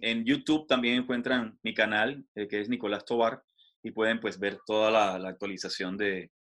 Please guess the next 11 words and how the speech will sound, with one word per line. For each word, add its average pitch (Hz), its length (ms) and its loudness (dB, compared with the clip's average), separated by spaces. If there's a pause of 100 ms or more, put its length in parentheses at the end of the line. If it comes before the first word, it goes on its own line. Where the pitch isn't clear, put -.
(260)
de 98 100 -2
todo 110 300 2
lo 120 100 2
que 101 120 -2
tenemos. 101 600 -6 (100)
Mi 123 180 2
empresa 127 360 0
se 135 140 0
llama 135 240 2
Cofradía 120 760 0 (120)
Entertainment 113 840 -4